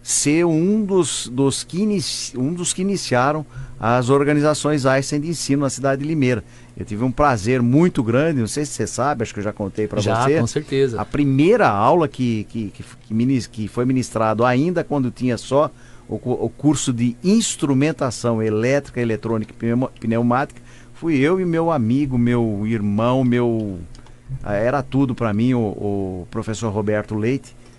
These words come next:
Speaker 1: Eu acho que você, infelizmente, não teve a oportunidade de
Speaker 2: Não tive a
Speaker 1: conhecê-lo,
Speaker 2: oportunidade de
Speaker 1: porque ele
Speaker 2: conhecê-lo,
Speaker 1: faleceu.
Speaker 2: porque quando eu comecei a estudar, um ano antes ele
Speaker 1: Ele
Speaker 2: veio a
Speaker 1: já tinha
Speaker 2: falecer.
Speaker 1: falecido, exatamente.
Speaker 2: Mas eu
Speaker 1: Tem
Speaker 2: tenho a honra de ser professor na Einstein,
Speaker 1: Na
Speaker 2: dou aula
Speaker 1: Einstein,
Speaker 2: lá na
Speaker 1: é.
Speaker 2: Einstein.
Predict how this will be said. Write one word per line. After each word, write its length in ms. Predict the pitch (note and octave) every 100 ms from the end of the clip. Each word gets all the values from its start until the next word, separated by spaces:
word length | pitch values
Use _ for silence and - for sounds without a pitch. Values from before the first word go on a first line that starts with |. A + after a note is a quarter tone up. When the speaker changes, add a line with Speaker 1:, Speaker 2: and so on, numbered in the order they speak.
| - -
Speaker 1:
Eu 120 | F2+
acho 160 | F#2 -
que 120 | G2+
você, 340 | F2+ F#2 G#2+
infelizmente, 540 | G#2+ - A2 G2+ A2 G#2+
não 100 | A2
teve 220 | B2+ A2+
a 60 | A2
oportunidade 800 | F#2+ G#2 - - A#2 G#2 A2 A2
de 40 |
Speaker 2:
Não 80 | D#3
tive 80 | A2+
a 60 |
Speaker 1:
conhecê-lo, 280 | A2+ D3+ C#3+
Speaker 2:
oportunidade 500 | D3 C#3 C#3+ C3+ C#3
de 60 | C#3
Speaker 1:
porque 120 | C#3
ele 180 | A2+ A2
Speaker 2:
conhecê-lo, 280 | A#2 A2 G3
Speaker 1:
faleceu. 360 | G3 A#2+ A#2+ - -
Speaker 2:
porque 240 | C#3 -
quando 280 | - F3+ G#3
eu 60 | G#3
comecei 440 | G#3 F#3+ F3+ F#3
a 20 |
estudar, 440 | F#3+ F#3 D3 E3+ F3+
um 140 | F3+
ano 220 | F3+ G3+ F3
antes 200 | F3+ F#3
ele 120 | F3+
Speaker 1:
Ele 40 |
Speaker 2:
veio 120 | A2+ A#2+
a 40 |
Speaker 1:
já 60 | A#2
tinha 120 | B2+
Speaker 2:
falecer. 60 | A#2+
Speaker 1:
falecido, 500 | C3 B2+ - A#2+ F#2
exatamente. 360 | F2+ A2+ C#3 E3
Speaker 2:
Mas 100 | D#3+
eu 80 | A2+
Speaker 1:
Tem 80 |
Speaker 2:
tenho 180 | A2 G#3
a 80 | G#3
honra 340 | E3+ G3+ A3 A3+
de 140 | A#3
ser 180 | - G#3
professor 480 | G#3+ G#3+ G3+ F#3+ G#3
na 160 | A#3+
Einstein, 300 | E3+ C#3+ G#2+
Speaker 1:
Na 240 | G#2+ A2 G#2+
Speaker 2:
dou 80 |
aula 140 | C3+ D#3
Speaker 1:
Einstein, 60 |
Speaker 2:
lá 200 | D#3+ D#3
na 80 | -
Speaker 1:
é. 40 | C#3
Speaker 2:
Einstein. 260 | B2+ -